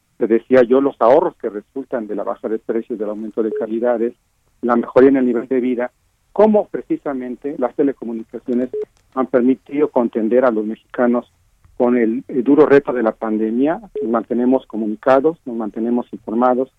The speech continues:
nos mantenemos trabajando a distancia, y eso es nacer a telecomunicaciones que han sido debidamente conducidas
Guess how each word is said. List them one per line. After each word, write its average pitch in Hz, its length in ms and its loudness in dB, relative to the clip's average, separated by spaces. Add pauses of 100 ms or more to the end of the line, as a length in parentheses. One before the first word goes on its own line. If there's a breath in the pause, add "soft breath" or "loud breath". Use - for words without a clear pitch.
(340)
nos 113 100 -4
mantenemos 123 480 2
trabajando 131 600 2
a 120 40 0
distancia, 117 600 -6 (420)
y 147 80 2
eso 160 160 2
es 160 60 2
nacer 151 280 2
a 143 60 6
telecomunicaciones 120 1040 -4
que 147 80 -2
han 135 140 -2
sido 143 220 2
debidamente 151 680 -2
conducidas 123 600 -2